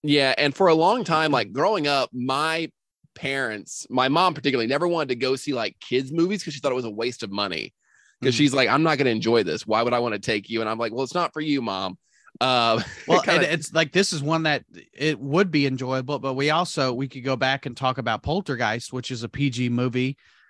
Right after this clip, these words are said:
Speaker 2: I don't know what this was rated, but it, in hindsight, Poltergeist shouldn't have been P G, but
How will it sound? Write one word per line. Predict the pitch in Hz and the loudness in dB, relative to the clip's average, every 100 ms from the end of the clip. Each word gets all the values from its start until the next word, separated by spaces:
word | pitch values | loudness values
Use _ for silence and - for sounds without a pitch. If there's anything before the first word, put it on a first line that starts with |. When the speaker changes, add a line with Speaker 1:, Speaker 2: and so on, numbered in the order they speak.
| _ | _
Speaker 2:
I | - | -2
don't | 143 | 0
know | 139 | 0
what | 123 117 | 0 0
this | 165 - | -2 -2
was | 123 | -4
rated, | 110 151 151 107 123 | 0 2 2 -2 -6
but | 117 107 - _ _ _ - | -4 -4 -4 _ _ _ -4
it, | 147 - 73 - | -4 -4 -16 -4
in | 147 | -2
hindsight, | 139 156 175 147 135 117 110 - - | 2 2 2 0 -2 -2 -4 -14 -14
Poltergeist | - 151 131 123 120 | -6 -6 -2 -4 -2
shouldn't | 156 143 | -2 0
have | 117 | 0
been | 120 117 | -2 -2
P | 143 139 | -2 -2
G, | 113 165 147 | 0 0 0
but | 117 127 120 | 0 -2 -4